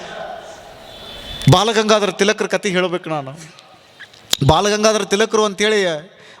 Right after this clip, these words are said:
ಮಹಾರಾಷ್ಟ್ರದೊಳಗಿದ್ರು, ಕೇಸರಿ ಅನ್ನುವಂಥ ಪತ್ರಿಕೆ ನಡೆಸ್ತಿದ್ರು. ಬಾಲಗಂಗಾಧರ ತಿಲಕರು ಸ್ವಾತಂತ್ರ್ಯದ ಪರಿಕಲ್ಪನೆಯನ್ನು ಇಟ್ಟುಕೊಂಡು ಎಲ್ಲ ಕಡೆಗೂ ಸ್ವಾತಂತ್ರ್ಯದ ಬೀಜವನ್ನು ಬಿತ್ತಿದಂಥವರು. ನಮ್ಮ ಭಾರತ ಮಾತೆಯನ್ನು ಬ್ರಿಟಿಷರ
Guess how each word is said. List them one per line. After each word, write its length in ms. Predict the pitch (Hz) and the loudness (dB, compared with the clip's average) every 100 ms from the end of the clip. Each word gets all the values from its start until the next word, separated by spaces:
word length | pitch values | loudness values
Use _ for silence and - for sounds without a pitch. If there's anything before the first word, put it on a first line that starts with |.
| - | 0
ಮಹಾರಾಷ್ಟ್ರದೊಳಗಿದ್ರು, 1080 | 160 208 214 190 202 180 185 175 165 165 - | 2 2 0 0 2 2 -2 -2 -6 -8 -2
ಕೇಸರಿ 440 | 196 208 214 220 | 2 2 0 -2
ಅನ್ನುವಂಥ 340 | 220 208 208 196 | -2 -2 -4 -4
ಪತ್ರಿಕೆ 440 | 190 185 214 214 | -4 -2 -2 -2
ನಡೆಸ್ತಿದ್ರು. 640 | 202 202 190 185 170 151 - - - - 131 | 0 -2 -2 -2 -2 -4 -10 -20 -20 -4 4
ಬಾಲಗಂಗಾಧರ 800 | 160 208 220 220 220 220 214 208 | 4 4 2 2 4 4 4 2
ತಿಲಕರು 420 | 202 214 220 208 | 2 0 0 0
ಸ್ವಾತಂತ್ರ್ಯದ 640 | 196 190 214 220 214 208 | 2 0 0 -4 -2 -2
ಪರಿಕಲ್ಪನೆಯನ್ನು 720 | 202 202 208 233 208 220 214 | 0 0 0 -2 -2 -4 -2
ಇಟ್ಟುಕೊಂಡು 380 | 202 208 226 220 | -2 0 0 2
ಎಲ್ಲ 320 | 196 208 233 | 2 2 0
ಕಡೆಗೂ 300 | 233 220 220 | 0 0 0
ಸ್ವಾತಂತ್ರ್ಯದ 640 | 214 190 208 233 220 220 208 | 0 0 -2 -4 -4 -2 -2
ಬೀಜವನ್ನು 580 | 160 214 208 214 214 | 0 0 0 0 0
ಬಿತ್ತಿದಂಥವರು. 880 | 180 233 254 233 220 220 208 175 170 - - - - 165 | -2 -2 0 0 0 0 0 -2 -8 -18 -20 -18 -4 2
ನಮ್ಮ 180 | 190 | 4
ಭಾರತ 480 | 202 165 202 233 226 | 4 4 4 2 2
ಮಾತೆಯನ್ನು 680 | 180 196 233 233 226 220 220 | 2 2 2 0 -2 0 -2
ಬ್ರಿಟಿಷರ 520 | 175 190 - - 226 | -2 0 0 0 0